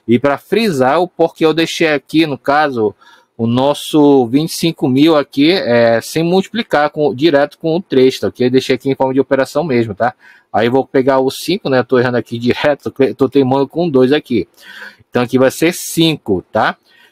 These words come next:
E olha o que a gente vai fazer, a gente vai dividir vinte e cinco mil por cinco. Vinte e cinco mil por cinco vai dar cinco. Com esse três zeros aqui vai dar cinco mil, tá ok? Então aqui vai ser cinco mil. Ao multiplicar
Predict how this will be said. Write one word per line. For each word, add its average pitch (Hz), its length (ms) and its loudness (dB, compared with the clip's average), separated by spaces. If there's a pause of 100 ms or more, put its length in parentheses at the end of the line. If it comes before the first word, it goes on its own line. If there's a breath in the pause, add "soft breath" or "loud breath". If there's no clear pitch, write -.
(120 soft breath)
E 113 120 2
olha 151 120 4
o - 20 0
que 185 80 0
a 175 40 2
gente 175 80 -6
vai 175 100 0
fazer, 160 360 0
a - 20 2
gente 131 180 -4
vai 143 140 4
dividir 170 840 0
vinte 143 240 -2
e - 20 -12
cinco 180 320 0
mil 202 240 4
por 247 260 0
cinco. 214 500 -2
Vinte 180 200 0
e - 40 -10
cinco 208 180 2
mil 196 120 4
por 202 160 0
cinco 240 220 -4
vai 226 120 2
dar 247 140 2
cinco. 170 440 -2
Com 170 100 2
esse 147 260 -6
três 156 280 0
zeros 151 200 4
aqui 151 140 -2
vai 156 100 4
dar 156 140 2
cinco 196 340 -4
mil, 190 400 2 (200)
tá 95 100 -2
ok? 180 340 -2 (640 soft breath)
Então 147 180 -2
aqui 160 240 -4
vai 170 160 2
ser 175 220 -2
cinco 262 600 -2
mil. 147 640 2 (1600 soft breath)
Ao 147 140 0
multiplicar 185 880 0